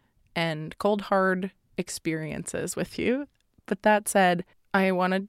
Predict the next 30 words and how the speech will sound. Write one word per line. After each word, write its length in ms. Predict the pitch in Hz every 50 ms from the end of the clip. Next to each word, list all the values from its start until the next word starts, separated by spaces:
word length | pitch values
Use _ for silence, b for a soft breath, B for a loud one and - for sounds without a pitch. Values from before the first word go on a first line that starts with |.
| - _
disclaimer. 580 | - 214 214 - - 240 214 170 147 156 185 196 _ _ _ _
If 240 | 202 196 190 - -
you 280 | 196 202 202 208 208 -
are 220 | - 214 208 208
in 300 | - - 202 202 202 202 - _
a 80 | 202 208
bank 360 | 185 226 226 214 208 196 -
robbery, 640 | 190 180 175 170 170 175 170 170 170 170 170 170 - -
please 340 | - - 247 240 233 226 -
don't 240 | - 214 202 - -
refer 480 | 214 208 190 - - - 190 190 190
to 160 | - - 202
this 200 | 185 190 185 - - -
episode 580 | 196 190 - 190 - - 190 170 160 165 165 - -
unless 520 | 185 190 190 196 190 190 196 - - - - _ _ _ _
it's 260 | _ 202 196 - - -
your 140 | 214 208
last 320 | 190 175 160 160 - - -
resort 460 | 170 156 160 165 127 123 - - - - -
and 340 | 156 151 151 147 147 - - -
you 120 | 180 185
don't 220 | 165 165 165 165
have 160 | 175 170 156 156
a 60 | 147
choice. 440 | - - - 131 110 165 - - - _ - - -
But 180 | 147 131 - - - - - _
<laughs> 640 | - 294 - - - - - - - - _ - -
real 240 | 247 247 240 240 240
talk, 300 | - 226 185 160 190 -
though, 240 | 170 170 170 160